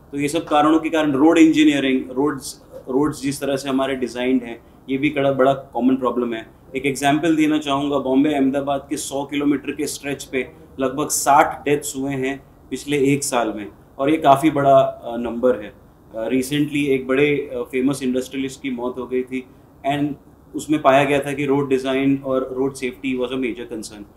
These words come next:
ये सारे cases में देखा गया है कि अगर इनको बचाना है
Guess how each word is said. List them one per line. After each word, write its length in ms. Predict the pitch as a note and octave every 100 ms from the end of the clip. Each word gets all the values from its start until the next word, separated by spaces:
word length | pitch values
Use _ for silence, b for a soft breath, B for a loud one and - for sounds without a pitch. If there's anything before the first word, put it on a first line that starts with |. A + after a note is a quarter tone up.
| b b
ये 60 | D3
सारे 280 | D3 E3+ F#3
cases 360 | F3 E3+ E3 D#3+
में 120 | D3+
देखा 260 | D3 D3+
गया 220 | D3 D3 C#3
है 120 | C#3+
कि 140 | C#3+
अगर 220 | C#3 D#3
इनको 240 | D#3+ D3+ D3+
बचाना 460 | B2+ B2 C3+ C3+
है 240 | C#3+ A#2